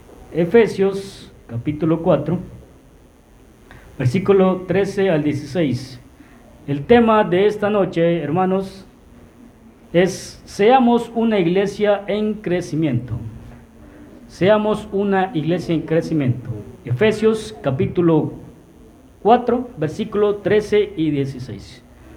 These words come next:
Cuando lo tenga, mi hermano, se pone de pie y damos lectura a la palabra de Dios. ¿Lo tenemos todos, mis hermanos?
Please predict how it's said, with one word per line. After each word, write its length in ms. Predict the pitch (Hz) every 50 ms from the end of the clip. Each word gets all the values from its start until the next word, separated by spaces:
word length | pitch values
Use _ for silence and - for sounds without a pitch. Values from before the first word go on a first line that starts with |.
| - - -
Cuando 220 | 117 117 123 123
lo 60 | 120
tenga, 240 | 123 175 185 190 185
mi 80 | 185 185
hermano, 420 | 180 196 196 202 208 220 214 - -
se 160 | - - 143
pone 300 | 131 123 139 165 175 170 160
de 100 | 156 156
pie 380 | 156 175 202 220 233 240 - -
y 180 | - 185 190 175
damos 500 | 151 156 170 170 170 175 175 170 - - - - - - - - - - - - - -
lectura 640 | - 135 131 123 123 165 165 156 165 160 160 156 135
a 60 | 127
la 200 | 123 123 123 120
palabra 460 | 123 - 131 151 147 143 147 143 139 127
de 120 | 131 127
Dios. 500 | 120 117 101 - - - - - - - - - - - - - - - - - - - - - - - - - - - - - - - - - - - - - - - - -
¿Lo 60 | 117
tenemos 320 | 123 127 135 160 175 165 170
todos, 260 | 202 214 220 220 220
mis 140 | 233 220 220
hermanos? 420 | 208 226 240 262 302 311 - -